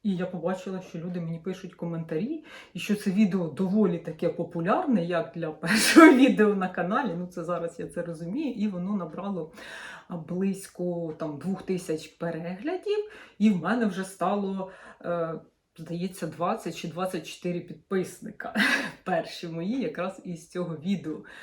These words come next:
Я така думаю, «М, людям це цікаво». Ну, взагалі, я була дуже здивована, що хтось підписується, пише коментарі, що там дякували мені, що це саме українською мовою.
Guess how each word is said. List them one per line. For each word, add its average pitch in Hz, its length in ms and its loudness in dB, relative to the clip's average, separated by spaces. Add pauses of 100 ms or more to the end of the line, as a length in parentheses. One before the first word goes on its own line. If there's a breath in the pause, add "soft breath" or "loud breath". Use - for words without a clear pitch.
(280 loud breath)
Я 170 60 -6
така 196 200 -4
думаю, 180 380 0
«М, 220 500 2
людям 208 260 4
це 214 180 0
цікаво». 202 840 -2
Ну, 190 280 4
взагалі, 208 320 4
я 214 120 8
була 247 240 12
дуже 226 260 10
здивована, 214 600 4
що 190 160 -2
хтось 226 220 0
підписується, 214 720 0
пише 214 260 0
коментарі, 202 680 2
що - 160 -12
там 180 160 -2
дякували 185 460 -2
мені, 180 200 -4
що 175 180 -8
це 175 240 -8 (300 loud breath)
саме 196 320 -2
українською 214 800 4
мовою. 302 520 4